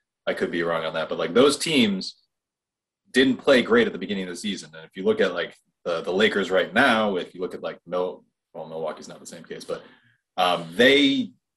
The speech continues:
they're, they're not playing well. So, like, you gotta give this time. So I'd say twenty to thirty games, and, like, I will reassess because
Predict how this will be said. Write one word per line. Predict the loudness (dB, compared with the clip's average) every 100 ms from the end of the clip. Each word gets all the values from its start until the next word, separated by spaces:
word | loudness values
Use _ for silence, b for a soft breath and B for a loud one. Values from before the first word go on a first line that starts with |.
| -20 _ _
they're, | 0 2
they're | 4
not | 4 2
playing | 0 0 2
well. | 0 0
So, | -4
like, | -4 -4
you | -2
gotta | 2 2
give | 2 2 2 2
this | 0 0
time. | -2 -2 -2 -8
So | -6 0
I'd | 2
say | 4 2
twenty | 0 -2 2
to | 2
thirty | 2 2 2
games, | 0 -2 -4 -10 -14 _ _ _ -12
and, | -4
like, | -4 -4 -8
I | 0 2
will | 4 0
reassess | 2 0 0 -2 -4 -12 -8
because | 0 0 0